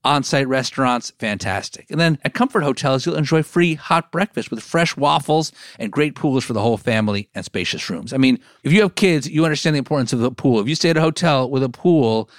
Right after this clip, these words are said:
almost nothing else matters. Fortunately, all the Choice Hotels take care of all the other stuff too, but I mean, a pool is a great start. Whatever kind of vacation you're going on, whatever kind of travel you're doing, Choice Hotels has a stay for any you.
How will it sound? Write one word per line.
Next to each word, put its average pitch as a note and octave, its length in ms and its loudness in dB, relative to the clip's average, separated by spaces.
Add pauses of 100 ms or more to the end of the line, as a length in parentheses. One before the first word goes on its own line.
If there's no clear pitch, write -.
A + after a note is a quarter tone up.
(760)
almost A3 440 2
nothing F3 280 0
else D3+ 200 0
matters. D3+ 560 0 (140)
Fortunately, D3 500 0
all D3 140 0
the D3+ 80 -2
Choice C#3 280 -4
Hotels A#2 380 -2
take - 240 -6
care A#2+ 140 2
of A#2+ 60 0
all D3 160 4
the C#3+ 100 0
other B2+ 160 -2
stuff A2+ 280 -4
too, C#3+ 380 0 (240)
but C3+ 100 0
I C#3 60 2
mean, C#3 160 2
a B2+ 80 -2
pool B2+ 340 -2 (180)
is G2+ 140 -6
a F#2+ 40 -8
great E2 200 -6
start. - 380 -6 (340)
Whatever G#3 480 2
kind D#3+ 300 0
of C#3 100 2
vacation B2+ 540 0
you're A#2 140 2
going C3 360 2
on, C3 220 2
whatever E3 340 0
kind D#3 220 -2
of B2 60 -6
travel C3 360 0
you're C3+ 160 2
doing, C3+ 460 0
Choice E3+ 360 -2
Hotels C#3+ 520 -2
has G#2 140 -6
a G#2 80 -4
stay B2+ 440 0
for A2+ 240 -6
any B2 460 0
you. G2 420 0